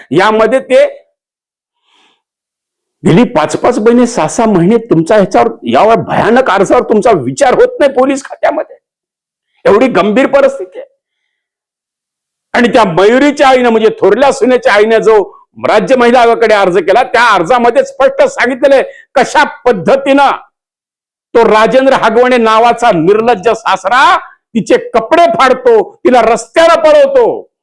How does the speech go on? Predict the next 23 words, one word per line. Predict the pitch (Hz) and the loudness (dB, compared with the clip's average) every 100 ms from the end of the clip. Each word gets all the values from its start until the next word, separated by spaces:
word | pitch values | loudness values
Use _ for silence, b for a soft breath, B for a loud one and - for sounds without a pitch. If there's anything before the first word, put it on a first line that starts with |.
| _ _ _ _ _ _ _ _ _ | _ _ _ _ _ _ _ _ _
याचा | 180 196 269 | -4 -2 -2
व्हिडिओ | - 180 226 226 | 2 2 2 2
सुद्धा | 214 226 | 0 0
काल | 175 208 208 - B B _ _ _ _ _ - | 0 -2 -2 -6 B B _ _ _ _ _ -6
व्हायरल | 170 196 220 | -2 2 2
झालेला | 175 208 208 | 2 2 2
आहे | 185 | 0
मित्रांनो. | 180 147 117 90 - | -2 -2 -4 -8 -16
ती | - | -6
पळती | 214 - 226 226 269 | -4 0 0 0 0
आहे, | 262 - | 0 0
कपडे | 208 254 262 - | -2 0 -2 0
फाटलेले | 220 - 277 285 | -4 0 -2 2
आहेत. | 269 233 - _ _ _ _ _ _ _ _ _ _ _ _ _ _ _ _ _ _ _ - | 0 0 -6 _ _ _ _ _ _ _ _ _ _ _ _ _ _ _ _ _ _ _ -4
त्या | 262 | 0
मयुरीचे | 240 202 214 247 254 - 277 | 0 2 2 2 0 0 0
वडील | 190 202 285 | 2 0 2
नाही | 277 277 285 | 2 2 2
आहेत, | 269 247 185 | 0 0 -2
मयुरीचा | 208 247 277 - 233 | 0 0 0 -2 -2
भाऊ | - 262 | 0 2
अपंग | 285 269 285 269 | 2 2 0 0
आहे, | 262 226 135 104 | 2 0 -2 -8